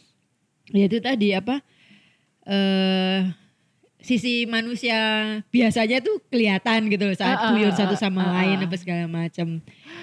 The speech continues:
Speaker 1: Itu sih ekspektasinya, aku bisa ngelihat keseharian mungkin kalau bisa dibilang begitu.
Speaker 2: Dan,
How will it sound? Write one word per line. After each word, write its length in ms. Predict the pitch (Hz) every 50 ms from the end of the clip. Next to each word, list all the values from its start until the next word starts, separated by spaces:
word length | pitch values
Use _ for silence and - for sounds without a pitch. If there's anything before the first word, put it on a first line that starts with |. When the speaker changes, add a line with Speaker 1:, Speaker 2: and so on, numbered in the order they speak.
| - -
Speaker 1:
Itu 220 | - 180 160 220 233
sih 160 | 190 - 196
ekspektasinya, 840 | 180 185 - - 196 185 175 185 190 - 220 208 220 233 240 240 220 160 - - _ _ _ - _ _ _ - _ - - - - -
aku 180 | - 190 185 233
bisa 220 | 196 190 156 208
ngelihat 340 | 190 185 185 190 202 202 180 _ _ - 190 -
keseharian 680 | - 202 - - 226 208 190 175 190 208 233 240 220 208
mungkin 240 | 196 202 220 208
kalau 160 | 202 208 208 196
bisa 320 | 185 160 147 147 185 185
dibilang 340 | 165 180 143 170 165 170 170
begitu. 680 | 156 156 - 156 147 - - 156 151 147 147 147 143 147 147
Speaker 2:
Dan, 360 | 202 226 233 233 233 247